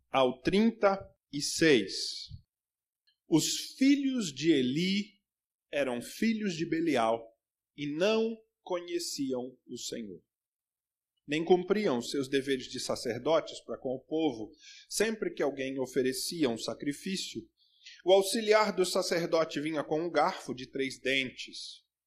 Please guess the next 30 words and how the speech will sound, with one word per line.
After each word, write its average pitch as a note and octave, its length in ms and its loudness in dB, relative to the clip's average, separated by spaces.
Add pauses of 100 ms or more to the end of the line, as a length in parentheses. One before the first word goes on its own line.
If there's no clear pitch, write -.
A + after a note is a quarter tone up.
(220)
E B2+ 140 -8
enquanto B2 320 -6
a B2+ 60 -6
carne B2 280 -6
estava A#2 320 -6
cozinhando, C#3+ 640 -4
ele A#2+ 140 -2
enfiava A#2+ 400 0
um B2 120 -4
garfo C3 360 -2
na A#2 120 -4
panela, C3 600 2
ou A#2 140 -2
travessa, C3 680 0 (320)
ou A#2+ 160 0
caldeirão, C#3+ 720 2 (280)
ou A#2 120 -6
caçarola, C#3 720 4 (1040)
e E3+ 120 0
o F#3 40 2
sacerdote G3+ 680 2
pegava D3+ 420 2
para E3+ 180 -2
si G3+ 200 -4
tudo C#4+ 380 0
o A3+ 60 -2
que F#3 140 -10
vinha F3 200 -6
no F#3 100 -2
garfo. B2 500 -2